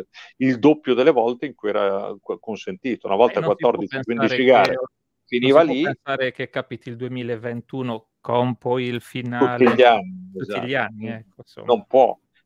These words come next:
Speaker 1: a meno che non introduci degli elementi artificiali,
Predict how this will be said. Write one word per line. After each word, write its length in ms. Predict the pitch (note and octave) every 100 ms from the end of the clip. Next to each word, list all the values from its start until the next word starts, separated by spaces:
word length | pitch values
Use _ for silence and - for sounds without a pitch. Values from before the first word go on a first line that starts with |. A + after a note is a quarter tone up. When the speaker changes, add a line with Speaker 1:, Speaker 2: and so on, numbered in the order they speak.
| _ -
Speaker 1:
a 120 | A#2+
meno 300 | C3 E3 G3
che 180 | E3 A3
non 180 | E3
introduci 560 | A#2+ A#2+ D#3+ B2+ A#2+ F#3+
degli 200 | C#3+ G#2+
elementi 340 | A2 G#2+ G2+ G#2
artificiali, 840 | - G2 G2 - G2 F2+ F2+